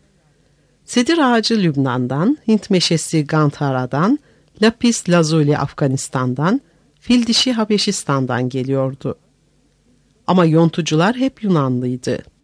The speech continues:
Perslerde denizcilik örgütleri aslında Fenikelilerin elinde olmasına karşın Yunan limanlarının tecim etkinliklerinden yararlanıyorlardı.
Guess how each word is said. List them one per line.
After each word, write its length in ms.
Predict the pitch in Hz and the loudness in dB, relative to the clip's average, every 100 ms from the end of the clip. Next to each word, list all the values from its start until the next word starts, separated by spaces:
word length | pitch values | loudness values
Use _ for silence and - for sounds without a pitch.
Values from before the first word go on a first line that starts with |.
| _ _ _ _ _ _ | _ _ _ _ _ _
Perslerde 760 | - 208 214 - 208 196 226 302 | -2 -2 0 0 0 2 2 2
denizcilik 580 | 220 208 220 208 247 302 | 2 2 2 -2 -4 -2
örgütleri 600 | 247 170 139 - 135 160 | 0 0 -4 -4 -2 0
aslında 520 | 202 196 - 165 185 | -2 -4 -2 0 0
Fenikelilerin 800 | 220 202 226 220 156 143 143 190 | 0 0 0 0 -2 0 0 0
elinde 380 | 208 185 190 185 | 0 0 2 2
olmasına 460 | 147 131 123 - 123 | 0 -2 -4 -6 -8
karşın 580 | - 120 - - 254 - _ _ - | -4 -4 -4 -2 -4 -4 _ _ 0
Yunan 360 | 247 269 247 233 | 4 4 4 4
limanlarının 680 | 226 214 214 202 202 202 | 4 2 2 2 2 2
tecim 400 | 269 - 185 170 | 0 0 0 0
etkinliklerinden 920 | 143 - 151 139 135 139 131 135 175 | 0 -2 -2 -2 -2 -4 -4 -2 0
yararlanıyorlardı. 1200 | 233 208 147 139 139 131 135 131 135 131 127 - | 2 2 0 0 -2 -2 -2 -2 -2 -4 -4 -6